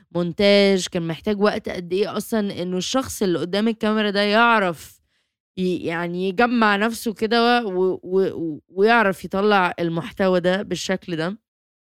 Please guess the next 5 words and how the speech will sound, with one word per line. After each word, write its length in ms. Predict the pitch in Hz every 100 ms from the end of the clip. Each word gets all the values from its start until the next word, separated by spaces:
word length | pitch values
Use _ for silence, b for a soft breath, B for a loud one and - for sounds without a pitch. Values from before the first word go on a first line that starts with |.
| _ -
فأنتوا 560 | 185 185 185 226 240
عارفيني 340 | 202 170 202 202
أنا 100 | 185
بحب 340 | 185 196 190
أبقى 720 | 190 - 160 156 151 147 147